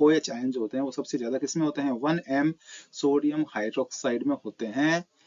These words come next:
इसलिए इसका मान, पीएच मान जो है वो सबसे ज्यादा या उच्चतम होता है। ठीक है ना, एक क्षारक का पीएच क्या होता है? यानी कोई भी एक क्षारक है, base है, ठीक है,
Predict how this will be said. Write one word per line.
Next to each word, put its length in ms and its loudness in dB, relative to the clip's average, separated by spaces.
इसलिए 320 2
इसका 280 -4
मान, 400 -2
पीएच 260 2
मान 220 -4
जो 120 -14
है 60 -6
वो 120 -6
सबसे 340 -6
ज्यादा 360 -8
या 140 -4
उच्चतम 520 -2
होता 500 -4
है। 340 -14
ठीक 200 -10
है 80 -2
ना, 100 -4
एक 200 10
क्षारक 480 0
का 100 -4
पीएच 360 0
क्या 140 0
होता 220 -4
है? 60 -2
यानी 180 -2
कोई 220 4
भी 180 4
एक 120 -2
क्षारक 460 8
है, 160 0
base 360 8
है, 140 -6
ठीक 180 2
है, 140 -2